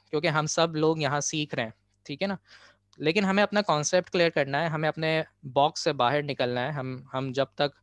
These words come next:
पार्टिसिपेट नहीं करेंगे, we will not learn, ठीक है।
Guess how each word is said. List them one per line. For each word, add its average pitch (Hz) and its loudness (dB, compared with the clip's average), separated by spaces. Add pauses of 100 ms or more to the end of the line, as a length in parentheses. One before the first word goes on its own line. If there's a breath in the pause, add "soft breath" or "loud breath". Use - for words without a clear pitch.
(340 soft breath)
पार्टिसिपेट 156 2
नहीं 156 -2
करेंगे, 156 0
we 151 -2
will 143 0
not 135 0
learn, 123 0 (320)
ठीक 127 -10
है। 175 -4